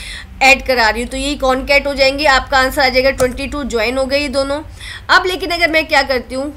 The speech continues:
यहाँ पे मैंने लिया टू, एक string ले लिया, एक number ले लिया।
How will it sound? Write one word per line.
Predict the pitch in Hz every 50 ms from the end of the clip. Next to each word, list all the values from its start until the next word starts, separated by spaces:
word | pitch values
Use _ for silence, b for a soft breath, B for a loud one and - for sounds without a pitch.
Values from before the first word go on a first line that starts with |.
| - -
यहाँ | 233 233 240 233 226 233
पे | 233
मैंने | 240 233 226 220 220
लिया | 220 220 214 208 214 214 -
टू, | 269 285 302 330 370 370 - - - - - - - - - - - - - - - - - - - - -
एक | 214 247 285 285
string | - - 277 269 269
ले | 262 262 254
लिया, | 254 262 269 269
एक | - - 247 247 247 240
number | 240 214 202 196 196 190
ले | 185 185 180
लिया। | 175 175 175 156